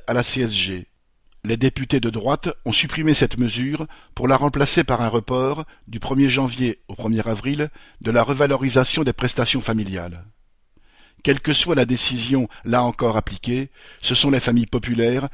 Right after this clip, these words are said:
qui souffriraient le plus de ces mesures. Dans son interview télévisée du vingt-sept octobre, Sarkozy a affirmé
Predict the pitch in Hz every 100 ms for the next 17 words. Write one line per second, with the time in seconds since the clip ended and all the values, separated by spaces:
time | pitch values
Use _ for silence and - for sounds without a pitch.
0 | - - 117 147 - 135 123 113 104 117
1 | - - 123 - 110 110 92 85 87 -
2 | _ _ _ _ _ _ _ _ - _
3 | _ _ - - 143 139 139 139 135 131
4 | 147 127 117 123 127 120 110 107 110 113
5 | - 139 135 143 - - - - 147 -
6 | 147 139 147 95 - 131 - 123 120 131